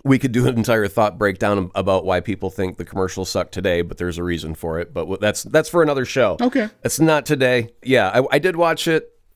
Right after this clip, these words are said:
Speaker 1: but I watched it for commercials.
Speaker 2: Well, then that brings us to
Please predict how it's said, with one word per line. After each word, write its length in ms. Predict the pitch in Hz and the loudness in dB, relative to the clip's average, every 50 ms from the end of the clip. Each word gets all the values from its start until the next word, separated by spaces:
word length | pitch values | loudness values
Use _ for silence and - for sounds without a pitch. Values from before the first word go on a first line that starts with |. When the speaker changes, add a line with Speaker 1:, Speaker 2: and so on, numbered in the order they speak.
| _ - | _ -2
Speaker 1:
but 100 | 120 127 | 0 2
I 60 | 127 | 4
watched 240 | 127 127 120 - - | 4 2 2 0 -4
it 80 | - - | -6 -4
for 100 | 113 92 | -4 -2
commercials. 640 | - 98 90 78 73 - - 55 - - - - - | -2 0 -2 -2 -4 -8 -12 -14 -14 -14 -12 -2 2
Speaker 2:
Well, 300 | 233 254 285 262 220 135 | 2 4 4 4 2 0
then 220 | 110 123 117 117 117 | 0 0 2 2 2
that 200 | 120 135 131 110 | 0 0 0 0
brings 260 | 117 117 127 127 123 | 0 0 0 0 -2
us 160 | 135 135 - - | -4 -6 -4 0
to 800 | 147 143 143 139 139 143 147 151 151 151 151 151 151 156 156 | 2 4 4 4 4 4 4 2 2 4 2 2 2 2 0